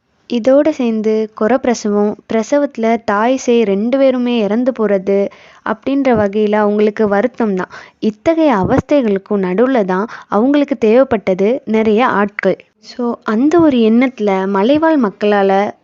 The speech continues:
வடிக்கப்பட்டது தான் இந்த சிவலிங்கம். ஆகவே இந்த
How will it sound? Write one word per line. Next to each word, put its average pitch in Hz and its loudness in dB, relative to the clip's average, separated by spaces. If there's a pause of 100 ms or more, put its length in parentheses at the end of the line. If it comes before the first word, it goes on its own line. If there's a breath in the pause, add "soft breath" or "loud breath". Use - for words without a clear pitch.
(140)
வடிக்கப்பட்டது 220 -2
தான் 185 -2 (180)
இந்த 196 0 (100)
சிவலிங்கம். 185 0 (460 loud breath)
ஆகவே 294 2 (220)
இந்த 226 0